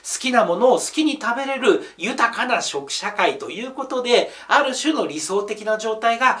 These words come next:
ここかもしれません。そして最後にもう一つ、左下になりますけれども、昆虫食が社会に受け入れられず、しかし幸いなことに別の食材が見つかったならば、その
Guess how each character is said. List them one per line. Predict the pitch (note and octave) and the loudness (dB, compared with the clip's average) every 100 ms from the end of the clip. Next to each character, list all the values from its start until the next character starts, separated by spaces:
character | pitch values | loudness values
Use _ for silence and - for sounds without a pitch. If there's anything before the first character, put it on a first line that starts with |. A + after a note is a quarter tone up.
| - | -6
こ | - - | -14 -12
こ | - | -6
か | - C4+ | 2 2
も | - | 2
し | - | -4
れ | G#2+ | -6
ま | - - | -6 -12
せ | - | -14
ん。 | - _ _ _ _ _ _ _ _ _ - | -16 _ _ _ _ _ _ _ _ _ -8
そ | - | 0
し | B3+ | 0
て | C4+ | 0
最 | B3+ C4 | 2 4
後 | F#3+ | 4
に | D#3+ | 0
も | D#3+ | -2
う | |
一 | D#3+ | -2
つ、 | D#3+ - | -6 -8
左 | - E3 D#3 C#3+ | -2 4 4 2
下 | - C#3 | -2 -2
に | B2+ | -2
な | C3 | -2
り | C#3+ | 0
ま | E3+ | -2
す | F3 | -4
け | - E3+ | -4 -4
れ | |
ど | E3+ F#3 | -4 4
も、 | B3 G3+ - - - - _ _ - - | 4 4 0 -16 -20 -20 _ _ -20 -12
昆 | - C#4 | -2 -2
虫 | C4+ C4 | 0 -2
食 | - F3 C#3+ | -2 -2 -2
が | C#3 | 0
社 | B3 | 0
会 | A#3+ G#3+ | 2 2
に | D#3 | 2
受 | C3 - A#3+ | -4 -6 -4
け | |
入 | B3 | -2
れ | B3 | 0
ら | A#3 | 0
れ | A#3 | 0
ず、 | A3 G3+ D3 - - - | 0 0 0 -2 -14 -14
し | - - | -6 0
か | E4 | 0
し | D#4+ C#3 - | 0 -6 -12
幸 | - A#3+ D#4+ D#4+ D4+ | -6 0 2 2 0
い | |
な | D4 | -2
こ | C#4 | -2
と | C4 | -4
に | F3 | -2
別 | G3 G#3 E4 | -2 -2 0
の | D#4 | -2
食 | D4+ C#4+ | -2 -4
材 | D4 C#4+ | -2 0
が | C#4 | -2
見 | C4+ | -4
つ | - | -2
か | C#4+ | -2
っ | |
た | C#4 | -2
な | C4+ B3 | -6 -2
ら | B3 | 2
ば、 | B3 - | 2 2
そ | - F#3+ | -2 2
の | F#3+ | 2